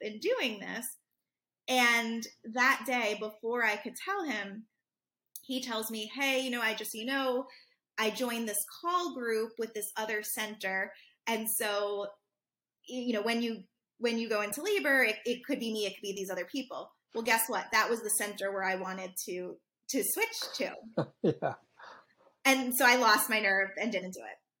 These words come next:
Speaker 1: And after the fact, it was like, "Well, well, what? I can't, I can't switch because then what if he's the one to deliver my baby? That would be so awkward." And, you know, what it came down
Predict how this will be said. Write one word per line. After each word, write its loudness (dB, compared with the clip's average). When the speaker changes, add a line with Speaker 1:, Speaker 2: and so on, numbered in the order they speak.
Speaker 1:
And 6
after 6
the -2
fact, 2
it 0
was 0
like, -2
"Well, 0
well, -4
what? 0
I 4
can't, -2
I 0
can't -2
switch -2
because -4
then 2
what 2
if 2
he's -4
the -2
one -4
to -6
deliver 0
my -4
baby? 4
That 0
would -8
be -8
so -2
awkward." -6
And, 2
you -4
know, 2
what 4
it -4
came -2
down -6